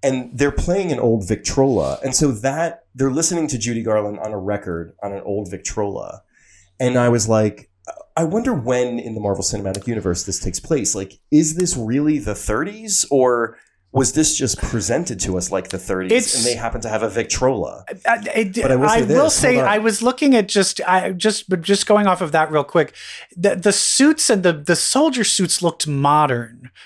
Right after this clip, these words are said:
Speaker 2: So I am, was very confused of when
Speaker 1: So
Speaker 2: it was.
Speaker 1: modern.
Speaker 2: Yeah.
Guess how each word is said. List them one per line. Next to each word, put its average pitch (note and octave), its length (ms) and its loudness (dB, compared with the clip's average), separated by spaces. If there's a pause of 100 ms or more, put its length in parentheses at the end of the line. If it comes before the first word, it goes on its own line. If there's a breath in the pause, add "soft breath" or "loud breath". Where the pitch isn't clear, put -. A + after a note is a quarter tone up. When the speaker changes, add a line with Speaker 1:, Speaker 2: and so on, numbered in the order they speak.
(100)
Speaker 2:
So E3+ 220 2
I E3+ 200 2
am, G3+ 240 4
was G3+ 240 4
very G3 200 4
confused D#3+ 400 -2
of D3 80 4 (100)
when C#3+ 140 6
Speaker 1:
So - 40 6
Speaker 2:
it D3+ 40 4
was. C#3+ 100 2
Speaker 1:
modern. G#2+ 500 4
Speaker 2:
Yeah. C3 180 0